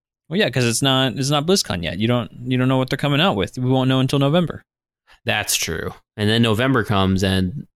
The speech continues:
Speaker 2: then it'll be a mobile game, so, you know,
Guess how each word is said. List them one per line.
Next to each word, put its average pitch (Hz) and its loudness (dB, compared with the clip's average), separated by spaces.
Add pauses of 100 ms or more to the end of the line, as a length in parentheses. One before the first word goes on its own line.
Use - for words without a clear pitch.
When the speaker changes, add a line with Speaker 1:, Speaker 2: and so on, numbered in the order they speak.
(160)
Speaker 2:
then 98 -2
it'll 95 0
be 101 -2
a 92 0
mobile 95 0 (440)
game, 90 -4
so, 76 -6 (320)
you 95 -14
know, - -16